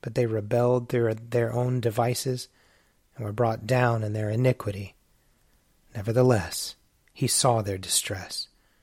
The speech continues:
when he heard their lamentation. He remembered his covenant with them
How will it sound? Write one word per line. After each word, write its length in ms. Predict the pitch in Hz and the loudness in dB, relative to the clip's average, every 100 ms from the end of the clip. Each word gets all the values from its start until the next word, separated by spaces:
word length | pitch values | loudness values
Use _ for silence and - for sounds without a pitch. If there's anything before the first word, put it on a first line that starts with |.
| _ | _
when 140 | - 120 | -4 -2
he 100 | 110 | -2
heard 380 | - 127 131 117 | 2 2 2 2
their 160 | 113 | 0
lamentation. 840 | 113 113 110 113 117 104 - 101 101 _ _ _ _ _ _ - | 0 0 -2 -2 -2 -2 -4 -8 -12 _ _ _ _ _ _ -2
He 120 | 139 | 2
remembered 540 | 127 123 131 135 135 | 2 4 2 4 4
his 160 | 123 117 | 2 -2
covenant 440 | - 135 127 117 | 0 0 2 -2
with 200 | 123 123 | -2 -4
them 260 | 127 123 | -4 -6